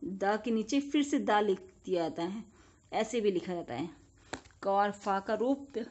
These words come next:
दूसरे व्यंजन के साथ मिलने से क और फा हो जाता है। जैसे क, क है तो यह, ये चीज़ हट जाती है,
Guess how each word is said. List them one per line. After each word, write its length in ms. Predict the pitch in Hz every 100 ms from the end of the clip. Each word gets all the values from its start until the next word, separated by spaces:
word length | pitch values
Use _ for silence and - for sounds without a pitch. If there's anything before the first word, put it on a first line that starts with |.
| -
दूसरे 320 | 208 196 247 226
व्यंजन 220 | 220 208
के 80 | 202
साथ 200 | 202 190
मिलने 300 | 196 196 202 -
से 200 | - 285 440 - - - _ _ -
क 40 |
और 180 | 226 233 233
फा 140 | 226 233
हो 200 | 233 208
जाता 300 | 180 - 160
है। 200 | 175 175 - - _ _
जैसे 380 | 190 196 285 330 320 - _ _ _ _ _ _ _ _ _ _
क, 320 | 220 202 180 - - - _ _ _ _ _
क 120 | 220
है 180 | 214 269
तो 140 | 285 233
यह, 280 | 233 226 -
ये 220 | 208 247
चीज़ 260 | 247 233 220
हट 100 | 202
जाती 340 | 196 165 175
है, 120 | 165